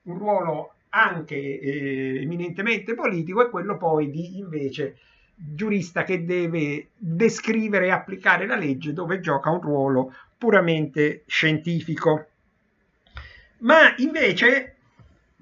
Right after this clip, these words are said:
il problema che storicamente questa concezione del diritto ha sempre dovuto affrontare, e che in qualche modo, eh, spiega poi quella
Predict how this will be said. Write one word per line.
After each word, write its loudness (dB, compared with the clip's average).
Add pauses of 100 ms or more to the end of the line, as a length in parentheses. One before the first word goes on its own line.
(840)
il -4
problema 4
che 2
storicamente 0
questa -2
concezione 0
del -2
diritto -2
ha 0
sempre -2
dovuto -6 (280)
affrontare, 6
e -2
che -4 (800)
in -12
qualche 0
modo, 2
eh, -4
spiega 0
poi 4
quella 4